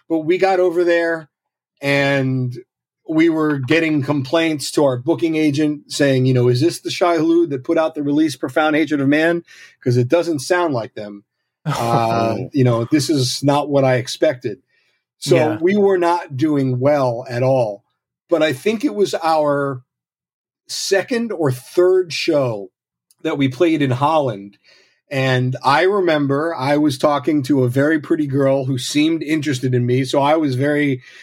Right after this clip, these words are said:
Speaker 1: happy about that. And this, uh, <laughs> little kid, <laughs> he seemed little, he's,
Speaker 2: <laughs>
Speaker 1: he's a small guy, kept coming over to, uh, to me and, you know,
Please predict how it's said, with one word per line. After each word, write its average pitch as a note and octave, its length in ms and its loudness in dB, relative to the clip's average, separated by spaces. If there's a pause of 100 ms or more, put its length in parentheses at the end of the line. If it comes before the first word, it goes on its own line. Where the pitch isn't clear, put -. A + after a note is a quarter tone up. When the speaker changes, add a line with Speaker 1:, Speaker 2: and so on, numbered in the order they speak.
(100)
Speaker 1:
happy D3+ 340 0
about B2+ 320 0
that. B2+ 400 -2 (560)
And C3 580 0 (200)
this, C3 460 -2 (100)
uh, C3 440 2
<laughs> - 60 -4
little F#3 420 0
kid, E3 520 -2 (160)
<laughs> - 120 -10
he F#3 400 0
seemed G#3 340 -6
little, C#3+ 340 -2
he's, C3+ 420 -4 (160)
Speaker 2:
<laughs> - 140 -20
Speaker 1:
he's D3 140 -2
a C#3+ 60 -8
small F3 280 2
guy, F#3+ 320 0 (280)
kept G3 300 -2
coming G3+ 320 0
over G3 600 0
to, D#3 220 0
uh, D3 100 0 (140)
to F#3+ 120 0
me F3+ 480 0 (420)
and, E3 540 -2
you F3 140 -2
know, D#3 280 0